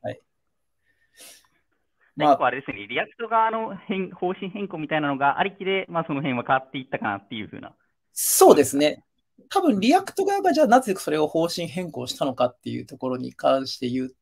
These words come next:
Speaker 1: と、まあ、こっから先がまた少し難しいところですよね。その、
Speaker 2: まあ、
Speaker 1: なんだろうな。
Speaker 2: そうですね。なんか結構そこ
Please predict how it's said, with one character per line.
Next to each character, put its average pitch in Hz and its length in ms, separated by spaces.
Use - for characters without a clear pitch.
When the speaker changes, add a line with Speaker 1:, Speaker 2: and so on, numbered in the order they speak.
Speaker 1:
と、 214 320
ま 202 60
あ、 - 40
こ 214 80
っ 208 60
か 254 100
ら 254 60
先 240 200
が 214 80
ま 202 140
た 185 280
少 - 180
し 117 240
難 117 280
し - 100
い 131 60
と 123 100
こ 117 100
ろ 113 80
で 113 100
す - 140
よ 120 60
ね。 165 160
そ 147 120
の、 135 220
Speaker 2:
ま 147 80
あ、 - 20
Speaker 1:
な - 20
ん 131 40
だ 117 80
ろ 117 100
う - 20
な。 123 100
Speaker 2:
そ 120 40
う - 20
で 151 60
す - 60
ね。 175 80
な 208 60
ん - 20
か - 120
結 147 280
構 - 120
そ 180 60
こ 175 60